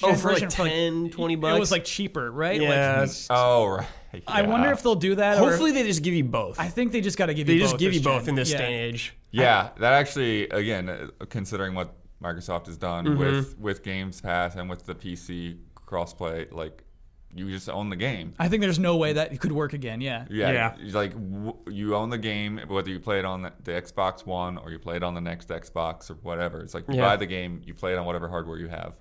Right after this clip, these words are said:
Speaker 2: Yep.
Speaker 3: Even if it's a Switch.
Speaker 2: Sorry, dudes. You just gotta eat that cost. Yeah. Um, another huge thing that happened last week, and we don't usually,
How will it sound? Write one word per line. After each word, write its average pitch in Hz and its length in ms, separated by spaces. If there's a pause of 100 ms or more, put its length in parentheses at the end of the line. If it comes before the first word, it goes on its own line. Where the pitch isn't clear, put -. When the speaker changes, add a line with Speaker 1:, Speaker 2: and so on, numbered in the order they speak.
(100)
Speaker 2:
Yep. 139 280 (300)
Speaker 3:
Even 87 180
if 85 80
it's 85 140
a 104 60
Switch. - 400 (100)
Speaker 2:
Sorry, 143 260
dudes. 131 280
You 127 80
just 135 120
gotta 135 140
eat 131 160
that 131 160
cost. 139 460
Yeah. 151 300 (440)
Um, 185 560 (500)
another 277 240
huge 220 360
thing 175 180
that 160 100
happened 147 300
last 131 260
week, 147 200
and 214 160
we 359 100
don't 415 260
usually, 208 500